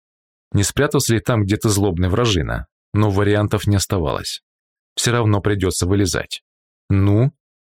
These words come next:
или сидеть здесь до скончания веков. Уж жратвы и воды, если не жировать, им надолго хватило бы.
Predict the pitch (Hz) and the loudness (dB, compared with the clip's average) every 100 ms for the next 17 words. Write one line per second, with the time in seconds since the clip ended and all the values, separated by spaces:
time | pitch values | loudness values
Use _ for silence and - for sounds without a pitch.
0 | - 117 110 110 113 92 104 117 123 - | -2 0 0 0 0 0 0 0 -2 0
1 | 127 - 104 98 117 - 71 - - _ | -2 0 0 0 0 -2 -8 -8 -20 _
2 | _ _ _ _ _ _ _ 170 165 131 | _ _ _ _ _ _ _ 0 2 2
3 | 123 113 101 107 101 95 85 107 117 117 | 0 0 2 2 2 0 2 2 2 2
4 | - 107 95 92 85 78 101 - _ 151 | 2 2 2 2 2 0 -2 -6 _ 2
5 | 147 127 98 92 95 107 110 76 62 60 | 2 2 0 0 0 0 -2 -2 -4 -6